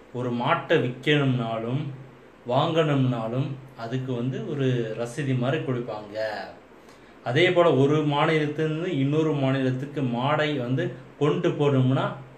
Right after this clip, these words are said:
அங்க ஒரு அப்ரூவல் வாங்கணும் அந்தந்த ஸ்டேட்ல அப்படின்னு சொல்லிட்டு, அஹ், மாட்டை வந்து பாதுகாக்கிறதுக்காண்டி பயங்கரமான திட்டங்கள் வந்து மத்திய அரசு வந்து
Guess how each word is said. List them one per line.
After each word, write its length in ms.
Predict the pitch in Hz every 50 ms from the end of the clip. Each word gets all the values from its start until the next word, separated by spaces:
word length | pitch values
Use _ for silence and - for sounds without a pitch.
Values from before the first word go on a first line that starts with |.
| -
அங்க 260 | 120 120 127 139 143
ஒரு 140 | 143 139 135
அப்ரூவல் 500 | 139 135 - - 147 156 156 156 139 120
வாங்கணும் 580 | 113 110 107 104 107 107 110 113 117 113 101 104
அந்தந்த 280 | 117 123 123 120 117
ஸ்டேட்ல 440 | 110 - - 117 107 110 104 101 98 98 92 92 - - - - - - - - - - - - -
அப்படின்னு 320 | 123 127 127 139 135 131
சொல்லிட்டு, 580 | 131 131 131 131 127 127 131 185 180 170 - - - - - - 127
அஹ், 280 | 120 117 117 113 113 113 113 - 113 120
மாட்டை 340 | 131 156 175 175 - 170 143
வந்து 180 | 139 147 170
பாதுகாக்கிறதுக்காண்டி 1200 | - - - - 127 151 156 151 156 143 135 135 135 131 - - - 131 123 117 127 135 - - - - -
பயங்கரமான 760 | 113 131 156 165 160 160 160 156 156 156 156 156 156 151 143
திட்டங்கள் 540 | 131 131 - 135 131 - 170 165 156 147 135
வந்து 340 | 127 123 123 135 160 180 -
மத்திய 380 | 139 127 127 131 151 147 131
அரசு 200 | 127 120 - 127
வந்து 300 | 120 120 127 160 196 -